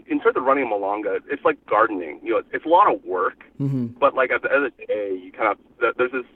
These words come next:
Speaker 1: there's this feeling of accomplishment,
Speaker 2: Yeah.
Speaker 1: and if that's something that you like, definitely
Speaker 2: Yeah.
Speaker 1: for you. But, like, I mean, I, I, I don't wanna say, like, you know, running a Malanga is,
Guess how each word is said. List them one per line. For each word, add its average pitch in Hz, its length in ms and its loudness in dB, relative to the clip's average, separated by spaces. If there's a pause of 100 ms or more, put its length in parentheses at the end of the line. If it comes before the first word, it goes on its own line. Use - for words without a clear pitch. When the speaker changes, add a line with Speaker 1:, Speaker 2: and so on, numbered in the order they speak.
(120)
Speaker 1:
there's 127 200 -2
this 120 100 -2 (160)
feeling 131 320 -2
of 110 160 2
accomplishment, 87 720 -6 (320)
Speaker 2:
Yeah. 113 140 0
Speaker 1:
and 113 80 4
if 107 100 -2
that's 156 160 4
something - 220 -2
that - 100 -4
you 101 140 -6
like, 85 280 -10 (640)
definitely 120 260 2
Speaker 2:
Yeah. 92 80 -6
Speaker 1:
for 98 200 2
you. 85 280 -6
But, 98 140 0
like, 98 180 -4
I 104 40 4
mean, 101 200 -4 (360)
I, 110 100 2
I, 113 440 2
I 135 40 6
don't 139 100 4
wanna 123 240 2
say, 120 140 6
like, 101 320 0 (100)
you 120 100 -6
know, 101 200 2 (560)
running 139 240 2
a - 20 4
Malanga 117 380 2
is, 107 220 -6